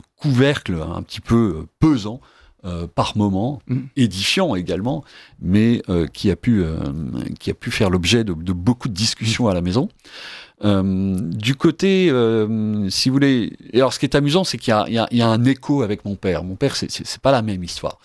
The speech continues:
Speaker 1: Euh, il y a une histoire de famille, bien sûr, du côté de papa. Euh, ce sont des hommes, euh,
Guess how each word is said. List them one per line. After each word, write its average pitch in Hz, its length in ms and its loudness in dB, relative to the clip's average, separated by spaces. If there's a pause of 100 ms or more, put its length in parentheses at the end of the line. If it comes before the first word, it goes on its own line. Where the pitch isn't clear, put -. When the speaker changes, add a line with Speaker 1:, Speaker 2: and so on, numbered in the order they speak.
(500)
Speaker 1:
Euh, 76 260 -6 (160)
il - 60 -14
y - 20 -8
a 101 40 0
une 110 80 2
histoire 123 260 2
de 104 80 -2
famille, 117 360 0
bien 92 140 -2
sûr, - 180 -2
du 98 100 -6
côté 85 220 -10
de 80 60 -10
papa. 123 640 -2
Euh, 71 180 -14 (140)
ce - 80 -14
sont 85 140 -6
des 87 240 2
hommes, 104 220 2
euh, - 520 -6